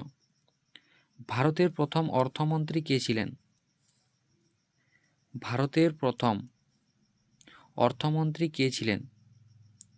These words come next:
এখানে সঠিক উত্তর কি হয়ে যাবে?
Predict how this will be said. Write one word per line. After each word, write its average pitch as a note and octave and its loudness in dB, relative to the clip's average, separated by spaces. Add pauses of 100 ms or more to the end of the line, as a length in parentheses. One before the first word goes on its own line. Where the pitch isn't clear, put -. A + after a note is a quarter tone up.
(3500)
এখানে E3 0
সঠিক D3+ -2
উত্তর D#3+ -2
কি D#3 0
হয়ে D3+ 4
যাবে? D3+ 4